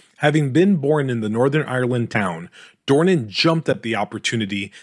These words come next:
to take on this deeply personal story, a semi-autobiographical take on Kenneth Branagh's childhood.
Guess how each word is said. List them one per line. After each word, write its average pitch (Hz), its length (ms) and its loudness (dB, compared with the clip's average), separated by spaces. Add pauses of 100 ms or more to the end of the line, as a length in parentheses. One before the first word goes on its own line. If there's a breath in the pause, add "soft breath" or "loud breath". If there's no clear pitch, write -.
to - 100 -20
take 147 240 0
on 135 120 0
this 113 180 -2
deeply 143 380 0
personal 135 440 -2
story, 85 640 0 (240 soft breath)
a 107 80 -8
semi-autobiographical 143 1300 0
take 101 420 -4 (220 loud breath)
on 104 160 -2
Kenneth 127 360 -2
Branagh's 107 380 -2
childhood. 90 720 -4